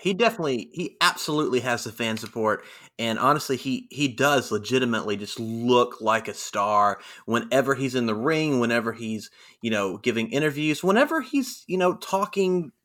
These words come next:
uh, uh, when he's having actual, you know, non-kayfabe interviews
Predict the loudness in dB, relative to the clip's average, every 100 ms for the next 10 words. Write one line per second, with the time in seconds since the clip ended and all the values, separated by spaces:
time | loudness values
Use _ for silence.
0 | -8 -6 -4 -4 -2 0 2 0 0 0
1 | 0 0 0 0 0 -2 0 -2 -2 2
2 | 4 4 2 2 4 4 4 2 2 2
3 | 2 2 2 2 0 2 -2 -6 -10